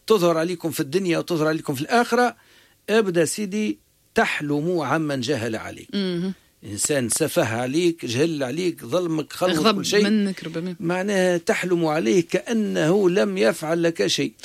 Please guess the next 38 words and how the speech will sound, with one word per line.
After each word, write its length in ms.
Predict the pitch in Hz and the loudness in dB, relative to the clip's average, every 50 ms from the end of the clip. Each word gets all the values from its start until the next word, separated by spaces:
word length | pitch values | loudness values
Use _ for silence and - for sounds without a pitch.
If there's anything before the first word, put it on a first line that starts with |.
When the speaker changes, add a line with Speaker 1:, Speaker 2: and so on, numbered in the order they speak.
| - - - | -14 -4 2
Speaker 2:
وهو 220 | 208 220 269 339 | 4 4 6 6
اختبار 400 | 330 - - - 269 233 311 320 | 4 2 0 0 0 2 2 2
عظيم، 300 | 294 254 214 214 311 349 | 2 0 0 2 2 0
سامحني 640 | 277 - 185 175 196 196 - 185 160 156 147 - 165 - - - - - | 0 0 -2 -4 -4 -4 -4 -4 -4 -4 -4 -6 -8 -12 -14 -16 -8 -4
فضيلة 260 | - 196 190 208 196 | -2 0 0 0 0
الشيخ، 320 | - - - 214 208 - | -2 -2 -2 -4 -4 -4
لهنا 140 | 190 180 202 | -4 -2 -2
يعني 260 | 190 175 170 170 - | -2 -2 -2 -4 -2
إنسان 360 | 175 185 170 - 220 220 220 | -2 -2 0 0 0 2 0
في 100 | 196 - | 0 -2
المقابل 600 | 190 190 196 185 - - 214 208 202 185 190 185 180 - - - - - | -4 -4 -4 -2 0 0 2 2 2 0 -2 -2 -4 -6 -14 -14 -6 -2
ربما 220 | 185 185 202 202 202 | 2 2 4 2 2
يقول 220 | 185 - - 208 | 0 0 -2 -2
لك 120 | 185 - 175 | -2 -2 -4
كلام 280 | - 190 185 180 180 | -4 -4 -4 -2 -4
خايب، 440 | 160 - 202 202 202 202 196 180 170 | -4 -2 0 0 0 0 -2 -2 -2
ربما 440 | 175 170 170 175 170 185 180 185 180 - - - - | -2 -2 0 0 0 0 0 0 -2 -4 -10 -8 -2
يظلمك، 580 | - 214 233 240 185 202 208 196 196 190 - - | 2 4 4 4 4 2 0 0 0 -2 -2 -4
ربما 300 | 170 170 175 175 185 185 | -4 -2 -2 -2 -2 -2
يتعدى 360 | 180 - 185 180 185 175 180 | -2 -2 -2 -2 -2 0 -2
عليك، 440 | 170 180 190 202 226 226 220 - - - - - - - | -2 -2 0 2 4 4 2 0 -2 -10 -20 -10 -4 -2
لكن 200 | 202 202 240 220 | 0 2 2 4
إنك، 380 | - 262 262 247 240 233 - - | 6 6 6 6 6 4 0 -2
آه، 140 | - - - - - - - - - - - - - | -2 -2 -2 -6 -18 -20 -20 -20 -20 -20 -20 -12 -6
ت-، 40 | - | -4
يعني، 580 | - - 110 92 180 185 175 196 196 190 180 117 | -4 -4 -2 -2 -2 -2 -2 -2 -2 -2 -2 -2
آه، 100 | 180 175 | -2 -4
ت-، 120 | - - | -4 -6
ت-، 340 | 117 - - - 165 175 170 _ _ | -8 -6 -4 -4 -4 -4 -6 _ _
تحلم 400 | - 302 - - - 196 160 156 | 2 2 2 2 -2 -4 -4 -6
في 160 | 151 - - | -8 -8 -8
هيك 140 | 175 165 - | -8 -6 -6
اللحظة 340 | 180 190 220 220 - 175 175 | -6 -4 -4 -4 -4 -4 -4
ذيك 440 | 170 175 214 208 - - 175 180 175 - - - - - | -2 -2 -4 -4 -2 -4 -4 -4 -4 -8 -14 -18 -14 -10
الحلم 460 | - 170 165 - - 262 262 254 226 196 | -8 -4 -2 0 2 2 4 4 2 0
متاع 260 | 165 165 - 170 165 | -2 -6 -8 -10 -10
الإنسان، 580 | 160 - - 170 - - 190 196 196 190 185 | -8 -8 -10 -8 -6 -4 -4 -4 -4 -4 -4
وإنه 280 | 180 - 180 185 180 175 | -6 -6 -4 -4 -4 -6